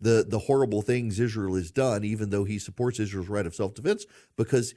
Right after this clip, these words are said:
he himself is both sidesing that, uh, afraid of the blowback from the left if he were to defend Israel's right of self-defense aggressively.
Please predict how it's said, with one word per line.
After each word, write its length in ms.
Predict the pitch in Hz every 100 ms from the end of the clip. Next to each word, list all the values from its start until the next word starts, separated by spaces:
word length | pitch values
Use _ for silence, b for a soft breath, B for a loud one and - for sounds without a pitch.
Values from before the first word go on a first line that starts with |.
| _
he 260 | - 156 147
himself 640 | 131 113 - 185 156 - _ _ _
is 420 | 120 117 117 101 - _
both 260 | 110 147 165
sidesing 640 | - 117 110 104 110 107
that, 340 | 147 170 147 - _ _ _
uh, 220 | 113 110 -
afraid 540 | 120 - 143 170 180
of 100 | 147
the 80 | 123
blowback 560 | 123 175 151 110 120 -
from 320 | - - 135
the 80 | 131
left 440 | 170 196 - -
if 120 | 110
he 80 | -
were 160 | 131 131
to 80 | 120
defend 320 | 127 139 131
Israel's 360 | 131 131 123
right 160 | 131 131
of 80 | 127
self-defense 460 | 139 135 143 160
aggressively. 520 | - 202 - 104 67